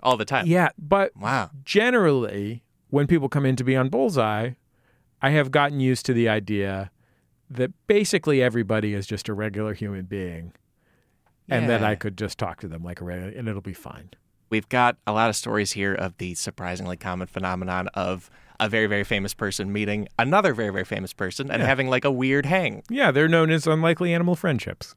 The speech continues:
Speaker 1: <laughs> More or less, yeah. <laughs> And I think probably the most famous one is just famous because it's a picture that people like on the internet, but it is Elvis in the Oval Office with Richard Nixon,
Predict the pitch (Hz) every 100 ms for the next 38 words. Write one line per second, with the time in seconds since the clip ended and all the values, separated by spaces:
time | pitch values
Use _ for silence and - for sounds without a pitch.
0 | - 151 - - 170 - 185 - 180 -
1 | 233 - 247 - 226 - 220 180 156 156
2 | - - 160 165 160 - - 156 _ 156
3 | _ - _ - - - 196 - - 127
4 | 139 135 180 - 170 170 165 131 127 -
5 | 127 131 - 113 107 104 107 104 101 -
6 | - - - 110 139 - 156 139 139 -
7 | 117 107 101 101 - 110 110 92 107 95
8 | 92 92 87 92 92 92 92 90 92 -
9 | 95 92 92 87 - 139 156 175 - -
10 | _ _ - - 139 139 123 107 101 98
11 | 107 117 - 131 - 123 135 - 143 151